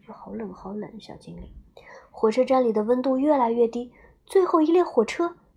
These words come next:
被冻在轨道上啦！哦，冻住了！你看，这是雪，是不是冻住了？走不动了。小精灵们开始举行抗议活动，他们大声喊着口号，气呼呼地砸墙，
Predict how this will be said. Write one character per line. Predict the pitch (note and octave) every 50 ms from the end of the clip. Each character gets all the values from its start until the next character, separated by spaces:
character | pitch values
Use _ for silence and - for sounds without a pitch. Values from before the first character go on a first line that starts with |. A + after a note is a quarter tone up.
| _ _
被 | - E4 D#4
冻 | D#4 - G4+ G#4 G#4 G4 F4 C#4+
在 | C4 C4+ A#3
轨 | A3+ - F#3+ E3+
道 | E3+ G3+ G3+ G3
上 | F#3+ - G3 F#3 F3
啦！ | E3+ D3+ B2+ - - - - - - - - - - - _ _ -
哦， | G#3+ G#3 G#3+ A#3 C#4 E4 G4 - _ _ _ _ _ _
冻 | - E4+ D4 B3+ A3+
住 | A#3 A#3 A3
了！ | G#3+ G3
你 | F#3+ F3+ F3
看， | F#3 F#3+ F#3+ G#3 - _ _
这 | - G3+
是 | F#3+ F#3+
雪， | F#3 - - - - F3+ - G#2+ G2+ A2 -
是 | - F3+
不 | F3 E3+
是 | E3+ E3+
冻 | - F#3+ F#3 F3+
住 | - F3+
了？ | F3+ E3+ E3+ - - - - - _
走 | _ - E3 D#3+
不 | E3+ F#3
动 | A3+ C4 D4 C#4+
了。 | - - - - - - - - - - - - - -
小 | - - G#3 F3+
精 | F3+ F3+ G3+ G3+
灵 | G3+ G3 F#3+
们 | F#3+ F#3+ G3
开 | G3+ G#3+ G#3
始 | G3+ G3+
举 | G3 - F3+
行 | F3 F#3 F#3+
抗 | G3 - - A3+ G#3
议 | G#3 G3+ F#3+
活 | - - E3+ E3+
动， | F3+ F#3+ E3+ - - - - - _
他 | - - E3
们 | E3 E3+
大 | E3 G3+ F3 E3+
声 | E3 - F#3+ F3+
喊 | F3 - D3 D3
着 | E3+
口 | - - - -
号， | - - - A3 - - - _ _ _ _
气 | - - - C#4
呼 | A#3+ - B3
呼 | B3 - C4+ B3+
地 | G#3+ G3
砸 | - G3 G#3+
墙， | A#3 - G3+ F3 F3+